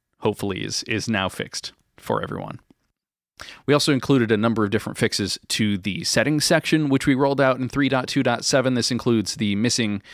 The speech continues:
map and scanning default options, so you can say whether you want to use N F C or the optical U P C scanner,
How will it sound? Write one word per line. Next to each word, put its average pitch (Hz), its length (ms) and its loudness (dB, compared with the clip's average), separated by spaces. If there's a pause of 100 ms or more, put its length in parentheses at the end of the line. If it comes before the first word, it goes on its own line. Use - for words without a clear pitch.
(240)
map 117 440 0
and 107 300 0
scanning 110 560 -2
default 127 440 0
options, 131 640 -2
so - 120 0
you 101 140 0
can 104 140 -4
say 98 240 2
whether 95 240 0
you 98 100 0
want 92 140 -2
to 95 80 -4
use 95 180 -4
N 117 140 -2
F 107 120 0
C 113 400 -2
or 98 440 0 (340)
the 98 320 -2
optical 107 640 0
U 98 100 -6
P - 160 -8
C 175 220 0
scanner, 143 480 0